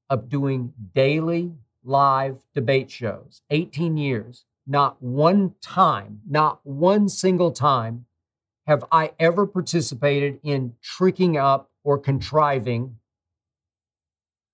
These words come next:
a topic, a debate topic. There has never one time been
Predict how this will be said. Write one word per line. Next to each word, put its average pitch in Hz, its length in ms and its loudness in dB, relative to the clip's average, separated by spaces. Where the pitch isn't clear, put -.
a - 60 -2
topic, - 480 -2
a 135 80 0
debate 127 400 0
topic. 110 400 -4
There 147 200 4
has 135 160 -2
never 147 400 0
one 170 360 2
time 165 460 0
been 147 540 0